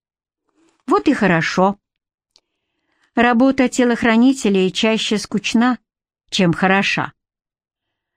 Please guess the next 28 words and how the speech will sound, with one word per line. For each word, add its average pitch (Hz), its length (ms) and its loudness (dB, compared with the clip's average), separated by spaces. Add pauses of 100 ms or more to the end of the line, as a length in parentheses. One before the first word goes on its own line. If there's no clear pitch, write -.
(180)
Сложность 185 540 0
в - 80 -18
том, 226 200 4
чтобы 196 280 -2
сохранять 190 540 0
бдительность 170 800 -2
и 302 100 -4
заниматься 190 540 0
своим 208 360 0
делом, 165 560 -2 (600)
наблюдая 262 720 2
за 233 180 0
клиентом, 220 760 -2 (580)
который 277 380 2
просто 294 500 -2
читает 233 480 -2
книгу, 208 480 0 (460)
играет 247 460 2
в 175 80 2
мяч 190 380 0
с - 80 -8
ребёнком 185 580 -2 (220)
или 302 180 2
смотрит 226 500 -2
кино. 190 380 0 (800)
Последствия 196 720 -2
утраты 208 560 -2
бдительности 180 880 -2